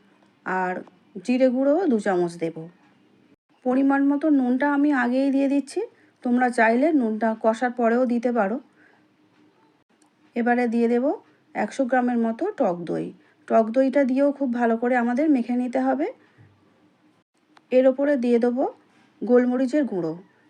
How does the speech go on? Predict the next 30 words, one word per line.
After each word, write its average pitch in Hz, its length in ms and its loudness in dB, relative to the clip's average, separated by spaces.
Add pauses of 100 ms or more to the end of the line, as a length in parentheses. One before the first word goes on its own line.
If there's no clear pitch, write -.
(120)
গোলমরিচের 254 580 2
গুঁড়ো 262 240 2
দু 240 160 0
চামচ 254 340 -2
দিয়েছি, 262 380 0 (420)
দিয়ে 240 300 2 (120)
এবারে 226 280 2
সব 254 240 0 (100)
কিছু 254 260 -4
একসঙ্গে 226 560 -2
খুব 294 280 -4
ভালো 214 280 -2
করে 214 260 -2
চেপে 214 280 -4
চেপে 220 260 -6
মেখে 208 320 -4
নিলাম 262 300 -2 (500)
আর 185 220 -6
ঢাকা 226 340 -2
দিয়ে 240 240 0
কুড়ি 233 260 0
মিনিটের 214 400 -2
জন্য 220 280 -2
রেখে 226 300 0
দিলাম। 165 280 -4 (580)
এবারে 214 260 0
কড়ায় 226 460 0
তেল 220 240 2
দিয়ে 233 200 2
দিয়েছি, 247 340 -2